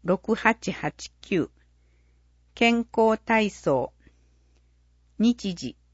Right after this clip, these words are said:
一月十日水曜日、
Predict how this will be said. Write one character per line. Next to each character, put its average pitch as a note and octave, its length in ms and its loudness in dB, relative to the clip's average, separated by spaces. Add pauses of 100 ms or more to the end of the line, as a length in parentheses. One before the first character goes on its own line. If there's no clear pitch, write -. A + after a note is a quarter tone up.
(240)
一 - 300 -4
月 A3+ 360 0
十 G3+ 260 2 (100)
日 - 200 2
水 A3+ 500 0
曜 G#3 240 2
日、 D3+ 180 -8